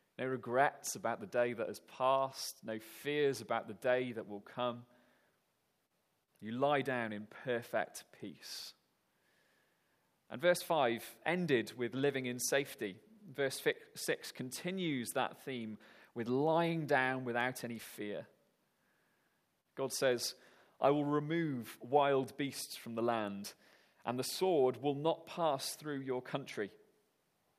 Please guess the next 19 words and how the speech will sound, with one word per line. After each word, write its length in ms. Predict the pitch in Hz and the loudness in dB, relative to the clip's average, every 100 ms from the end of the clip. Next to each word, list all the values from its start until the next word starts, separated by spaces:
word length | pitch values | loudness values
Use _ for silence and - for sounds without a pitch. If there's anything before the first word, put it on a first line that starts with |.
| _ _ _ _ - | _ _ _ _ -6
No 140 | 139 135 | -4 -4
fear 340 | - 151 156 | 0 4 6
of 300 | 151 - 123 | 6 4 2
lions 580 | 135 151 165 160 151 139 | 4 6 6 2 -2 -4
that 200 | - 143 | -6 -2
might 260 | 143 147 - | 0 0 -2
attack, 520 | - 165 165 - - | -2 0 0 -2 -2
no 160 | 143 151 | 0 0
fear 400 | - 160 156 147 | 0 2 6 6
of 120 | - - - 135 | 4 -12 -8 -2
invaders 680 | 139 127 165 185 175 175 - - | 0 6 8 8 4 4 2 0
that 200 | 143 - | -2 -2
might 260 | 143 160 - | 0 0 -2
destroy. 600 | 127 - - 151 156 165 | -6 -6 -2 2 4 4
Actually, 380 | 151 160 165 143 | 4 2 0 4
the 120 | 170 | 6
opposite 540 | 180 180 - 120 - - - - - | 6 4 2 4 2 -8 -20 -14 4
will 200 | 151 139 | 8 10
happen. 480 | 160 135 - 101 | 8 2 2 -4